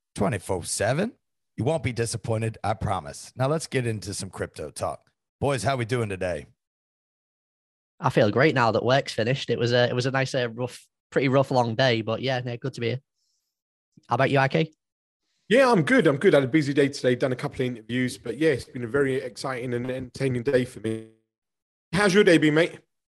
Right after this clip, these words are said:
Speaker 1: Yeah, day's been good, man. Uh, busy. Weather sucks. You know,
Speaker 2: Yeah.
Speaker 1: good old, good old U S weather. Gotta love it. Could be
Speaker 2: I'm a
Speaker 1: hot, could be cold.
Speaker 3: How was
Speaker 2: I'm a bit
Speaker 3: the
Speaker 2: jealous that I, uh, I missed y-,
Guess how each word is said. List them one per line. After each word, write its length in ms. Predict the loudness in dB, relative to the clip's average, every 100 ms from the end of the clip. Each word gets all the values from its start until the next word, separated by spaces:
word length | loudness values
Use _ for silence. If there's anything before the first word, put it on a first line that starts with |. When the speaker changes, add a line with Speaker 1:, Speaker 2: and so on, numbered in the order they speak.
| _ _ _ _ _ _ -8
Speaker 1:
Yeah, 140 | -6
day's 300 | -4 -6 -6
been 200 | -4 -6
good, 260 | -4 -4 -4
man. 340 | -6 -6 -10 -16 -14 -8
Uh, 540 | -4 -2 0 -2 -4 -10 _ _ _ _ _ -4
busy. 440 | -4 -2 -4 -4 -10 -4
Weather 220 | -2 -2
sucks. 640 | -4 -2 0 0 -6 -14 -18 _ _ _ _ _ _ _
You 60 | -6
know, 180 | -6 -4
Speaker 2:
Yeah. 80 | -2
Speaker 1:
good 140 | 0
old, 260 | 0 -2 -6 _ _
good 140 | -2 0
old 200 | 0 -2
U 180 | -2 0
S 200 | -2 -4
weather. 520 | -2 -2 -2 -4 -10 _ -10
Gotta 180 | -8 -4
love 220 | -4 -4
it. 120 | -6 _ _ _ _
Could 140 | -2 2
be 60 |
Speaker 2:
I'm 120 | 4
a 60 | 4
Speaker 1:
hot, 280 | 2 -2 -6
could 120 | -4
be 100 | -4
cold. 420 | -2 -2 -2 -6 -18 _ _ _ 0
Speaker 3:
How 80 | 2
was 100 | 4
Speaker 2:
I'm 60 |
a 100 | 4
bit 80 | 2
Speaker 3:
the 60 | 2
Speaker 2:
jealous 360 | 0 0 -2
that 140 | -2 -2
I, 200 | -2 -2
uh, 220 | -2 -4 -6
I 80 | -6
missed 280 | -6 -8
y-, 80 | -12